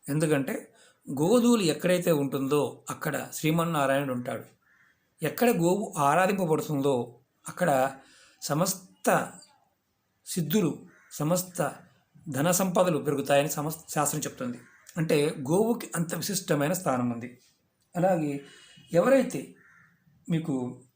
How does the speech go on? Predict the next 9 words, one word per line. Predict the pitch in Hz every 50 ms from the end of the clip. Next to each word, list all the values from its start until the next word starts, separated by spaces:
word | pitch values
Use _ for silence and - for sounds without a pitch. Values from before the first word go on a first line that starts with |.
| _ _ _ _ _ _ _ _ _ - -
కొంతమంది | - 190 175 - 185 180 185 175 147 131 127 123 127 - - _ _ _ _ _ _ _ _ _ _ _ _ _ _ _ _ - - - _ _ _ _ _ _ _ _ _ _ -
తంత్ర | 190 220 233 - 277
ప్రయోగాలు, | - 196 175 175 170 160 151 156 151 147 151 151 147 143 151
మంత్ర | 175 196 208 220 190
ప్రయోగాలు, | 185 170 165 165 156 147 151 147 143 147 147 139
వశీకరణ | 156 165 - 214 208 196 165 190 180
ప్రయోగాలు, | 170 170 156 156 156 147 151 147 147 147 143 147
నెగిటివ్ | 156 165 170 208 202 190 180
ఎనర్జీతో | 175 165 151 160 151 160